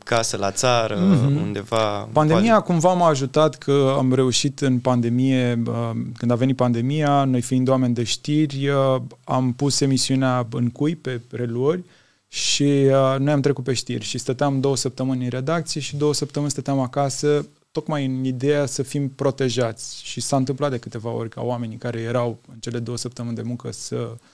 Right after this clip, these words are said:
Speaker 2: prindă virusul și atunci am venit noi de acasă și invers și așa mai departe. Deci, cumva,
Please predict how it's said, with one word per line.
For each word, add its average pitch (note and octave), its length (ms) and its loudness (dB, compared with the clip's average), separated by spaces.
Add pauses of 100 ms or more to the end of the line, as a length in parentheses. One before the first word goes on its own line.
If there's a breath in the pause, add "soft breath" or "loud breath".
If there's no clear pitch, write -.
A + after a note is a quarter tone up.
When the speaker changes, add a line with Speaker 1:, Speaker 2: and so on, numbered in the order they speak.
(680 loud breath)
Speaker 2:
prindă B2+ 420 2
virusul B2+ 520 -2
și A#2+ 140 -4
atunci B2 260 -4
am A#2+ 100 -2
venit A#2 220 -6
noi A2+ 100 -6
de A2 60 -8
acasă D3+ 440 -4
și B2+ 260 -4
invers C#3 240 -4
și - 60 -6
așa C3 140 -4
mai B2+ 100 -2
departe. A#2 240 -4
Deci, C3 200 -2 (140)
cumva, D#3 420 0